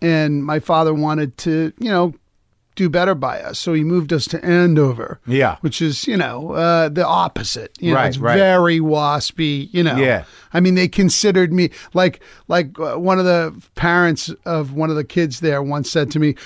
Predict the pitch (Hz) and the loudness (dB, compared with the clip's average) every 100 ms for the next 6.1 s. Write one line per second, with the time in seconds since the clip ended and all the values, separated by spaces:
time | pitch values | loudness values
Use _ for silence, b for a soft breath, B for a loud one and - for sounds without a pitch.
0 | B - 240 214 180 - 196 - 208 196 | B 0 0 2 2 2 0 2 2 4
1 | 185 180 185 175 131 180 180 147 147 156 | 4 4 4 2 2 4 4 2 0 0
2 | 165 156 120 165 156 - - 220 190 180 | 0 0 -2 -2 -2 -2 0 2 2 2
3 | 170 190 - 254 302 285 214 190 - 220 | 2 2 2 2 4 6 6 4 4 2
4 | 233 262 208 - 180 156 - 190 196 202 | 0 0 -2 2 2 2 0 2 4 4
5 | 165 120 - 165 208 220 147 104 170 185 | 2 -2 -8 -4 2 2 2 -2 0 2
6 | 120 | 0